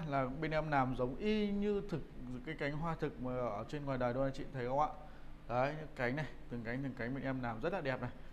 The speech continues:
Từng cái nhụy này, cái bát bên trong này. Và đây là cái bát này, cái bát hoàn thiện này, cái bát này bát già, đây gọi là cái bát già đó. Anh chị thấy làm giống ạ,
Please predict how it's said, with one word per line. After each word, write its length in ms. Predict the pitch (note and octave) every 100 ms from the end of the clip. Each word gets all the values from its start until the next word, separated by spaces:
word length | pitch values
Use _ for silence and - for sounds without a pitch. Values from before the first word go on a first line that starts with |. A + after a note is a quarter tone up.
| - -
Từng 140 | A#2+
cái 120 | A#2 C#3+
nhụy 240 | C#3+ D#3
này, 120 | B2+
cái 100 | A#2 B2+
bát 200 | E3 E3
bên 120 | D3+
trong 220 | D#3 C#3
này. 80 | C3 - - - -
Và 80 | B2+
đây 120 | D3
là 100 | C#3
cái 140 | B2 C#3
bát 220 | E3+ F3+
này, 120 | D3+ C#3
cái 80 |
bát 220 | C3 E3 F3
hoàn 180 | C3+ A#2+
thiện 200 | D3 C3+
này, 100 | B2+
cái 80 | A#2+
bát 220 | C3+ E3
này 80 | D#3
bát 180 | C3+ D3+
già, 400 | B2+ C3+ A#2+ A2+
đây 100 | B2+
gọi 100 | B2
là 60 | B2
cái 60 | B2
bát 160 | D#3
già 260 | C3+ C3+ A#2+
đó. 100 | A2+ - - - - -
Anh 120 | C#3
chị 120 | C#3+
thấy 160 | C#3 C#3
làm 180 | C#3+ B2
giống 180 | A#2+
ạ, 80 | C3+